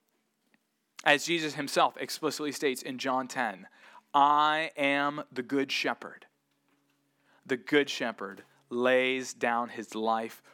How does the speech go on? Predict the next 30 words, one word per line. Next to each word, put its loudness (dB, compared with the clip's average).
for -2
the -6
sheep." -8
Brothers 8
and -4
sisters, 2
this 4
is 2
the 2
king, 2
this 2
is -4
the 0
shepherd 2
we've -2
been 0
waiting 6
for. -4
The 6
one 6
we've 6
always 4
needed, 4
who 0
doesn't 4
abuse 2
his 2
authority, 2
who -6
doesn't 2